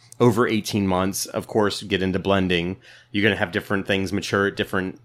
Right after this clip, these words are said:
different times. And we found after that eighteenth month mark, or around that eighteen month mark, we had a flavor profile that was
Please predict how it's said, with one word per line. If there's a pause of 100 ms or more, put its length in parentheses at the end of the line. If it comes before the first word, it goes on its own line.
(160)
different
times. (240)
And
we
found
after
that
eighteenth
month
mark,
or
around
that
eighteen
month
mark, (320)
we
had
a
flavor
profile
that
was